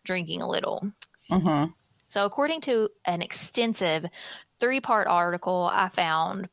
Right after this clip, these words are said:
Speaker 1: by Kristen Callis, Amanda, who is Jay's, one of Jay's younger sisters, was fifteen at the time of her brother's disappearance. And since Jay was only two years older than her, they actually shared, like, a friend group.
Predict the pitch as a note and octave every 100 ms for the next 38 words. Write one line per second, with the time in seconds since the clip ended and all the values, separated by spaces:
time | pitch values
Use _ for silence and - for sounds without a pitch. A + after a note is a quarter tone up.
0 | _ _ F#3+ F3+ - - G#3 G3 - F#3+
1 | F3 A3+ G3+ E3 - - F#3+ - - F3+
2 | F#3+ G3 F3 E3+ F3 F#3 F3+ F#3+ F#3+ F3+
3 | F3+ F3+ F3+ F#3 G3+ - - _ _ _
4 | _ F#3+ G#3 G3+ F#3 F3+ F3 E3+ F3+ F3
5 | F3 - F3 - F3+ - - - - -
6 | - A#3 - - C#4+ - A#3+ A3 F#3 -
7 | F#3+ F3 F3 F#3 F3 E3+ D#3+ E3+ - F3
8 | F#3 - - - - - - - _ -
9 | _ _ G#3 G3+ - C4+ C#4 A#3+ - G3+
10 | G3+ G3 F#3+ F#3+ F3 E3+ - B3 A3+ G3
11 | - F#3+ F#3+ E3+ E3+ D3+ D#3 F3 E3+ F#3
12 | F3+ - F#3 E3+ - - F3 F3 E3+ D#3+
13 | F3+ - _ _ - G3 F3+ - F3 F3+
14 | G3+ A3 A3+ -